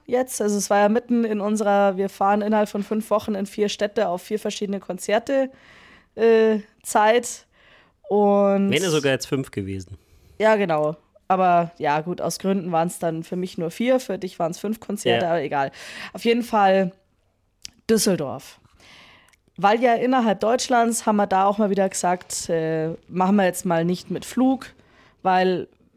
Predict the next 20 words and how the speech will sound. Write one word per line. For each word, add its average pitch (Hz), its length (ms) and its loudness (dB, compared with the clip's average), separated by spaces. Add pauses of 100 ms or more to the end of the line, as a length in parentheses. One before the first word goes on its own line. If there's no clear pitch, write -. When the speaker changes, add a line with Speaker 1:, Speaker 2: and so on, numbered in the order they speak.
(200)
Speaker 1:
war 175 140 2
halt 185 160 2
einfach 180 300 0
viel 196 160 -2
teurer 180 380 0
als 101 260 -8
Bahn, 214 380 2
mit 214 140 2
dem 180 120 -6
Auto 196 340 0
sowieso 180 400 -4
nicht, 202 320 -2
weil 156 300 0
Auto 170 460 -2
über 165 200 -4
so 165 80 -6
eine 170 120 -2
lange 156 220 -4
Strecke 165 320 -10
blöd. 220 600 0